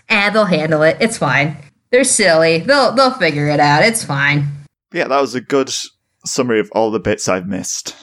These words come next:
Speaker 2: So yeah, we're back up to speed now, with Davis and Veemon running away from Tortamon, because Tortamon got angry, because rocks. So yeah, T K and Kari don't get involved.
Speaker 1: Because they're the worst.
Speaker 2: No, because they're the best.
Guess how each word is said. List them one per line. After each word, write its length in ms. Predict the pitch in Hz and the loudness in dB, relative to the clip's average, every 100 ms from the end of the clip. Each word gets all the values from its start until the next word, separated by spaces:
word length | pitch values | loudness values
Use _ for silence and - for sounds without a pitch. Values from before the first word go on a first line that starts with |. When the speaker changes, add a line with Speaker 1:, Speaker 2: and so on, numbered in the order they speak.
| - | -20
Speaker 2:
So 200 | - - | -10 -8
yeah, 60 | 170 | -6
we're 100 | 135 | -6
back 280 | 120 127 - | -2 -4 -4
up 180 | 117 - | -12 -10
to 360 | - 123 110 101 | -10 -10 -8 -12
speed 440 | - - 107 98 98 | -12 -10 -6 -6 -6
now, 220 | 98 - - | -10 -10 -10
with 460 | - 110 104 104 - | -2 0 0 -4 -2
Davis 380 | 107 104 110 - | -2 0 -4 -6
and 160 | 123 | -6
Veemon 480 | 107 104 104 98 92 | -2 0 0 -2 0
running 260 | 104 101 104 | 0 0 0
away 240 | 98 98 | 0 -2
from 200 | - 95 | -4 -8
Tortamon, 540 | - - - 92 - - _ | -6 -6 -6 -4 -6 -8 _
because 460 | 117 120 104 101 | -2 0 0 -2
Tortamon 600 | - 143 147 110 110 107 104 | -2 -2 0 -2 -2 -2 -2
got 240 | 95 95 | -2 -2
angry, 380 | 90 87 92 92 _ _ _ | -6 -10 -10 -10 _ _ _
because 480 | - - 95 98 90 | -14 -2 0 0 -4
rocks. 540 | 92 - - - - - _ | -6 -6 -6 -6 -8 -12 _
So 160 | - 123 | -6 -4
yeah, 140 | - - | -6 -6
T 180 | - 180 | -4 0
K 180 | 170 123 | 0 -2
and 80 | |
Kari 340 | - 110 104 101 | -2 -2 -2 -2
don't 220 | 104 92 | -4 -4
get 140 | - 98 | -8 -8
involved. 640 | 92 92 95 92 - - - _ _ - | -6 -4 -4 -6 -10 -20 -20 _ _ -6
Speaker 1:
Because 280 | 175 165 | 0 0
they're 200 | 165 180 | 2 2
the 120 | 185 180 | 0 -2
worst. 580 | 135 135 143 - - - _ - | 0 0 0 -4 -8 -14 _ 0
Speaker 2:
No, 140 | 135 | 0
because 320 | 107 - 117 | 0 -8 -12
they're 160 | - 127 | -4 -4
the 140 | 107 | -4
best. 680 | 95 107 85 - - - 147 | -6 -6 -6 -10 -10 -8 -2